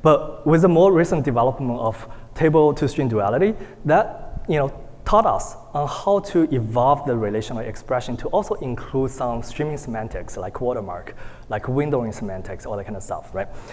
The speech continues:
Uh, so what this allows us to do is once we have the relational expression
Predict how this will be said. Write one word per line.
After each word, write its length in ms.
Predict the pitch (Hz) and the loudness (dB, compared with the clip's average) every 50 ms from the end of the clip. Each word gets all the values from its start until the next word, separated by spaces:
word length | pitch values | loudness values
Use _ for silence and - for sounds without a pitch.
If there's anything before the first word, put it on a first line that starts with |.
| - - - - - - | -16 -16 -16 -18 -10 -4
Uh, 240 | - 110 110 113 - | 0 0 0 0 2
so 140 | - 170 | 4 6
what 300 | 165 160 156 190 240 240 | 6 8 8 8 8 6
this 220 | - 277 247 - - - | 4 2 0 0 0 2
allows 340 | 143 135 131 147 175 180 190 | 2 4 4 4 4 4 2
us 180 | 170 151 - | 0 0 0
to 100 | - 131 | 0 -2
do 440 | 117 107 110 107 110 151 214 233 - - | -2 0 0 0 0 0 0 0 -2 -2
is 240 | 143 127 123 117 120 | 0 0 0 0 0
once 320 | 120 135 156 208 220 - | 0 2 2 2 0 0
we 100 | 233 214 180 | -2 -2 -2
have 280 | - - 143 131 123 | -2 -2 -2 -2 0
the 80 | 127 120 | -2 -2
relational 440 | 113 110 104 110 110 - 131 117 104 | -2 -2 -2 -4 -4 -6 -6 -8 -8
expression 680 | 98 - - - - 135 143 156 - - 95 90 101 | -8 -10 -12 -6 -2 0 0 0 0 -4 -8 -10 -10